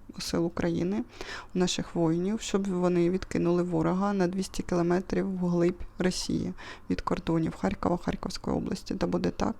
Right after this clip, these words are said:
і так буде. Перешкод більше нема. Вищі сили, поверніть на голову росіянам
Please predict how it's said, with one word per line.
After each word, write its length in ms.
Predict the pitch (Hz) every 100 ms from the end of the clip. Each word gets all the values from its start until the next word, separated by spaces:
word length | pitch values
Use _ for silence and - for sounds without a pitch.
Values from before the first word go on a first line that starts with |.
| 196
і 20 |
так 200 | - 185
буде. 320 | 190 180 185 185
Перешкод 420 | - 185 - 202
більше 340 | 202 185 - 185
нема. 260 | 185 180 185 - - - 214
Вищі 260 | 214 -
сили, 320 | - 175 165
поверніть 560 | 170 202 202 185 160 165
на 60 | 180
голову 540 | 185 175 175 185 185
росіянам 640 | 180 - 175 170 180 220